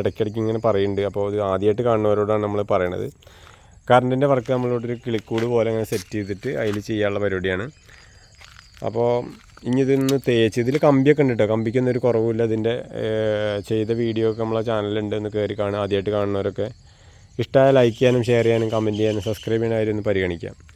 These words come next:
ഇത് നമ്മൾ കറണ്ട് ഈ ഭാഗത്ത് കൂടെ വരും. ഇനി ഇതിന് നമ്മൾ ചെറിയൊരു, ചെറുതായിട്ടൊരു കെട്ട് കൊടുക്കും. ഏകദേശം ഇത്ര ഐറ്റമെങ്കിലും വേണ്ടി വരും. അതായത് നമ്മൾ മീറ്റർ ബോർഡ് നോക്കാനുള്ളൊരു ഗ്യാപ്പ്. എന്നിട്ട് അതിൽ നമ്മൾ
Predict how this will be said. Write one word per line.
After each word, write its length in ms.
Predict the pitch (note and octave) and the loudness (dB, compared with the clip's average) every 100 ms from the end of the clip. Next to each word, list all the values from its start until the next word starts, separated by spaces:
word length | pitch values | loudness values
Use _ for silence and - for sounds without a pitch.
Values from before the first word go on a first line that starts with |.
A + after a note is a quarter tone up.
| - - - - - - - - C3 | -20 -20 -20 -20 -20 -20 -20 -6 2
ഇത് 140 | C#3 D3+ D3 - - - - B2 | 6 6 6 2 -10 -16 -4 0
നമ്മൾ 160 | B2 B2+ B2+ | 2 4 4
കറണ്ട് 360 | A#2 A#2 A#2+ C#3+ - - - - - A#2+ | 2 2 0 -2 -6 -20 -20 -20 -8 -2
ഈ 40 | B2 | 0
ഭാഗത്ത് 200 | A2+ A2 | 0 0
കൂടെ 100 | A2+ A2 | 2 2
വരും. 180 | G#2+ - | 2 -2
ഇനി 100 | A2 | -4
ഇതിന് 200 | G#2 G#2+ G#2+ | 0 0 0
നമ്മൾ 160 | G#2+ G#2+ A2 A#2+ | 0 0 -2 -2
ചെറിയൊരു, 360 | A2 G2+ G#2 G#2 G2 - - - - - | -2 2 2 0 -6 -14 -20 -20 -14 -6
ചെറുതായിട്ടൊരു 540 | G#2 G2 G2+ G2 G2+ G#2+ | -6 -2 -2 -2 -4 -4
കെട്ട് 200 | F2+ - | -4 -2
കൊടുക്കും. 240 | G2+ F#2 G#2 A#2 | -4 -4 -8 -6
ഏകദേശം 360 | G2+ G2+ F#2+ G#2 | -4 -2 -4 -4
ഇത്ര 120 | - G#2 | -2 0
ഐറ്റമെങ്കിലും 520 | G2 G#2+ G2+ G2 G#2+ G2+ | 0 -2 -2 0 -2 0
വേണ്ടി 220 | F#2+ F#2 F2+ | 0 0 -2
വരും. 160 | - - | -2 -8
അതായത് 240 | B2 A2+ A2 | -8 -6 -4
നമ്മൾ 140 | A2 B2 - - - - - - | -2 -4 -6 -20 -20 -20 -12 2
മീറ്റർ 220 | A#2 G#2+ A#2 | 4 4 4
ബോർഡ് 180 | A2+ B2 B2 | 4 6 4
നോക്കാനുള്ളൊരു 460 | G#2 A2+ A2 A2 A2 | 2 0 0 0 0
ഗ്യാപ്പ്. 260 | F#2 - - - - - - - - B2+ | -2 -4 -12 -18 -20 -20 -20 -20 -8 0
എന്നിട്ട് 240 | C3 C#3+ D#3 | 2 6 6
അതിൽ 160 | C#3 D#3+ D3+ | 6 6 4
നമ്മൾ 160 | C3 | 4